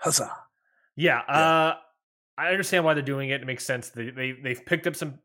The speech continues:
Speaker 2: put some juice in the Cody stu-, side of things. They'll end up the Sami Zayn stuff here. Sami Zayn, Jey Uso, Kevin Owens, and all that stuff are gonna be involved, I'm sure. We're gonna get ref bumps.
Speaker 1: We're gonna get everything.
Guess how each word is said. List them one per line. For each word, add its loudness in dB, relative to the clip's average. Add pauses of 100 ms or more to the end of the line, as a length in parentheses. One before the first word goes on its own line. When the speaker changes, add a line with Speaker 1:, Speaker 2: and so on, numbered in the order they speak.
(160)
Speaker 2:
put -2
some -4
juice -2
in -14
the -8
Cody -2
stu-, -6
side 0
of -8
things. -10 (240)
They'll -6
end -6
up -2
the -6
Sami -4
Zayn -4
stuff -4
here. -4
Sami -8
Zayn, -6 (440)
Jey -4
Uso, -2
Kevin -4
Owens, -4
and -8
all -4
that -6
stuff -6
are -16
gonna -12
be -10
involved, -4
I'm -8
sure. -4
We're -8
gonna -6
get -6
ref -6
bumps. -16 (1040)
Speaker 1:
We're -12 (400)
gonna -8
get -16 (160)
everything. -8